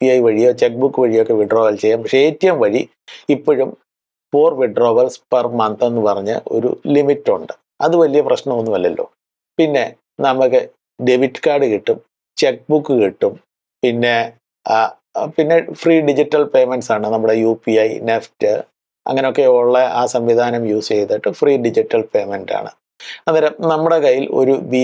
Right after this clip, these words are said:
എസ് ബി ഡി അക്കൗണ്ട് ഉണ്ടായിരിക്കുന്നത് നല്ലതാണ്. ഇപ്പോൾ നമ്മുടെ already ഒരു ബാങ്കിനകത്ത് ഒരു അക്കൗണ്ട് ഉണ്ടെന്ന് വിചാരിച്ചു, അതിനകത്ത് ഈ മന്ത്ലി മെയിൻ്റനൻസ് ചാർജസും അതിൻ്റെ മിനിമം ഡെപ്പോസിറ്റ് ലിമിറ്റും ഒക്കെ ഉണ്ടെങ്കിൽ നമ്മൾ ബാങ്കിൽ പോയിട്ട് റിക്വസ്റ്റ് കൊടുക്കണം,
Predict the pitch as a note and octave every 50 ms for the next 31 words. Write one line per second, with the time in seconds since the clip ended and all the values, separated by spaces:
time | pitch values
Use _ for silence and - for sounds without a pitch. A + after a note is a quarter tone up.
0 | C3+ C#3 A#2 - B2+ A#2+ B2 A#2+ A#2+ B2+ C3 B2 A#2 A2 - - - A#2 A#2 B2
1 | A#2+ A#2+ C3 - - - - - A#2+ A#2 A2+ B2 B2 B2+ B2 A#2 C3 B2+ B2+ B2+
2 | B2+ B2 A2+ A2 A2+ A#2 A2 G2+ G2 G2+ - - _ _ _ - - - - -
3 | - C#3+ D#3+ E3 D3+ D3 C#3+ C#3+ C#3+ D3 D3+ D#3+ D#3+ D3+ C#3 C3+ C#3 C#3 D3 D3+
4 | D#3 D#3+ D3+ C#3+ C#3+ C3 C3+ C3 C3 C#3 C3+ C3 C3 B2 B2 A#2+ C#3 C3+ B2+ B2+
5 | B2+ - B2+ B2+ B2+ B2+ A#2+ A#2 A#2 A#2+ A#2+ A#2 A2+ A2 G2+ G2 - - G#2+ A#2
6 | A#2 A#2 A#2+ A2+ B2 A#2+ A#2 A2+ A#2 A#2 A#2 A2 A#2 A2+ A#2 A#2 A#2 A#2 - _
7 | _ - - _ _ _ - C3 B2 B2 A2+ B2 A#2+ B2 A#2+ A2 A#2+ - A#2+ A2+
8 | A2+ A2+ G#2+ A#2 A2+ - - B2 A#2+ A2 - - A2 A2+ A#2 A#2 A#2 A2+ A#2+ A#2
9 | A#2 A2+ - - - A#2 A#2+ A#2 A#2 B2 B2 A#2+ A2+ A2+ A2 - B2 A#2+ A2+ B2
10 | A#2+ A#2 A#2 A2 A2 A#2 A2+ B2 A2+ G#2+ G#2+ A#2+ A2 G#2+ G#2+ A2 G2+ G2+ G2+ G#2
11 | A2 A#2+ B2 A#2 A2+ A2+ A2+ A2+ A#2+ A2+ A#2+ A2 - A2 A2+ B2+ B2 A2+ A#2+ A#2
12 | - - B2+ - - C#3 A#2+ G#2 G2 - G#2+ - -